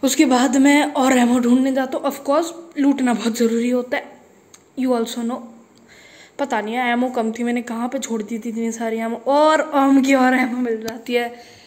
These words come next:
नहीं भाई, teammate को ना देंगे, खुद रख लेंगे, लेकिन teammate को ना देंगे, चाहे दो सौ गोली मिल जाए, teammate को दूंगा ही नहीं मैं। और यहाँ पे मेरी sensitivity एक्स-, expose हो गई।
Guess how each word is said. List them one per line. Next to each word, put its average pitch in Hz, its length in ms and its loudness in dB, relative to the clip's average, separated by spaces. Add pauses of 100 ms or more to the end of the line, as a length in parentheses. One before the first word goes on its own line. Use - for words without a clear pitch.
(220)
नहीं 311 280 2
भाई, 262 220 0
teammate 320 500 -2
को 285 80 0
ना 262 200 2
देंगे, 339 420 0 (760)
खुद 311 180 -2
रख 269 280 -6
लेंगे, 349 200 -4
लेकिन 359 360 -6
teammate 359 340 2
को 320 80 -4
ना 285 140 -4
देंगे, 381 240 -4
चाहे 320 260 -2
दो 294 160 -2
सौ 302 140 -4
गोली 277 280 -2
मिल 269 200 0
जाए, 254 280 2 (500)
teammate 311 360 2
को 392 120 2
दूंगा 277 300 0
ही 247 120 0
नहीं 247 160 -2
मैं। 240 220 -4 (400)
और 247 100 -2
यहाँ 247 200 -2
पे 254 100 -8
मेरी 269 220 0
sensitivity 269 500 -2
एक्स-, 262 280 -4
expose - 520 -4
हो 254 80 0
गई। 285 180 -6